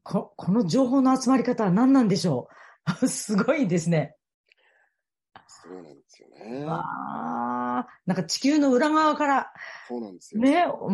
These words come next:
Speaker 1: 私たちへって来てるっていうメッセージですもんね。
Speaker 2: これがですね、とにかくまずあなたがすべき第一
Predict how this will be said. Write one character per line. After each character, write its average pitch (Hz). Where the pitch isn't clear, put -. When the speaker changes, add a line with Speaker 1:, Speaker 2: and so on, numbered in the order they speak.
Speaker 1:
私 190
た 226
ち 202
へ 220
っ 233
て 185
来 160
て 208
る 170
っ -
て 160
い 156
う 143
メ 165
ッ -
セ 190
ー -
ジ 143
で 139
す 147
も 135
ん 143
ね。 156
Speaker 2:
こ 139
れ 135
が 143
で 131
す -
ね、 95
と 180
に 214
か -
く 139
ま 131
ず 165
あ 117
な 143
た 147
が 107
す -
べ 135
き 123
第 143
一 -